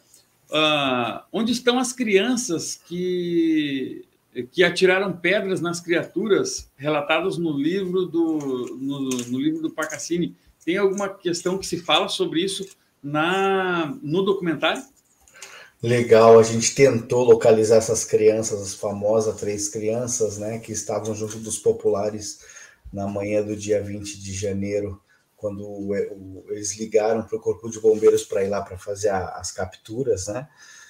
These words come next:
Speaker 2: E inicialmente eles achavam que era um bicho estranho, pegaram pedras, começaram a atacar essas crianças e, infelizmente, nós não localizamos, não conseguimos localizar esse pessoal lá. Fomos em todas as casas, batemos lá, mas assim,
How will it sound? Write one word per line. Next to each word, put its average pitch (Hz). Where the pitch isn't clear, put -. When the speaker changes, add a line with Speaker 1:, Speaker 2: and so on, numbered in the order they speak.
Speaker 2:
E 98
inicialmente 107
eles 98
achavam 98
que 92
era 113
um 127
bicho 123
estranho, 110
pegaram 101
pedras, 104
começaram 98
a 95
atacar 95
essas 95
crianças 104
e, 131
infelizmente, 135
nós 127
não 131
localizamos, 113
não 113
conseguimos 104
localizar 98
esse -
pessoal 92
lá. 95
Fomos 110
em 101
todas 104
as 95
casas, 98
batemos 98
lá, 95
mas 104
assim, 101